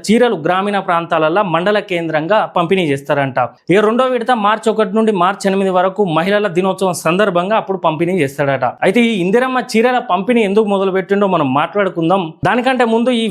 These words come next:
వీడియో చూసే మహిళలు మాత్రం నవ్వొద్దు, ఎందుకంటే రేవంత్ రెడ్డి ఏం చెప్పిండంటే కోటి మంది స్త్రీలను కోటీశ్వరులను చేస్తాడట రెండు వేల ముప్పై నాలుగు వరకు. అయితే ఆ కోటి మందిని కోటీశ్వరులను ఎట్లా చేస్తారని మీకు అనుమానం రావచ్చు. ఆయనే చెప్పింది ఏంటంటే ఒకటేమో మహిళలు పెట్రోల్ పంపులు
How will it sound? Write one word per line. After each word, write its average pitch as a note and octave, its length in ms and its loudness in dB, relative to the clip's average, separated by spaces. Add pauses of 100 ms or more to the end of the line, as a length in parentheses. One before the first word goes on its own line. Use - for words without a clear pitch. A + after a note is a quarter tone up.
వీడియో A3+ 320 2
చూసే A#3 260 -2
మహిళలు G3 300 2
మాత్రం F3+ 280 0
నవ్వొద్దు, E3 360 2
ఎందుకంటే F#3+ 340 0
రేవంత్ G3 340 0
రెడ్డి F3+ 200 0
ఏం F#3 140 -2
చెప్పిండంటే E3+ 520 0 (380)
కోటి A#3 300 2
మంది A#3 260 0
స్త్రీలను A3 420 0 (180)
కోటీశ్వరులను A3+ 640 2
చేస్తాడట E3 560 0
రెండు F3 200 2
వేల F3 220 2
ముప్పై E3 280 0
నాలుగు D3+ 260 0
వరకు. C#3 260 -2 (260)
అయితే G#3 180 2
ఆ A3 40 -2 (140)
కోటి B3+ 260 2
మందిని C4 280 -2 (100)
కోటీశ్వరులను B3 640 2
ఎట్లా A3+ 220 0
చేస్తారని A3+ 400 -2
మీకు G3 180 -2
అనుమానం G3+ 400 0
రావచ్చు. F3 360 0
ఆయనే G3 280 0
చెప్పింది G3+ 340 0
ఏంటంటే D#3 560 0 (440)
ఒకటేమో A3 320 2 (120)
మహిళలు A#3+ 320 0 (140)
పెట్రోల్ A3+ 360 2
పంపులు B3 320 0